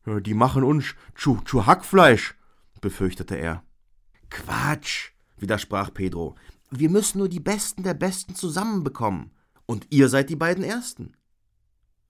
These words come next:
Max und Zachi starrten Pedro ungläubig an. Sie wussten nicht so recht, ob Pedro das ernst meinte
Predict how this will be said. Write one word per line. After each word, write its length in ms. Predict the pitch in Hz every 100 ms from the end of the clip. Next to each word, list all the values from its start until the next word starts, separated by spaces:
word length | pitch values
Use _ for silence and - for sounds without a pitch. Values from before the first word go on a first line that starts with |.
| _ _ _ _ _ _
Max 360 | - 101 139 -
und 180 | 82 80
Zachi 320 | - 104 104
starrten 500 | - 85 85 - -
Pedro 320 | - 92 78
ungläubig 680 | 85 92 90 78 80 - -
an. 160 | - - _ _ _ _ _ _
Sie 200 | 95 135
wussten 280 | 180 196 -
nicht 160 | 123 -
so 80 |
recht, 200 | 101 104
ob 160 | - 87
Pedro 240 | 113 117
das 160 | 98 92
ernst 320 | - 101 -
meinte 320 | 82 78 82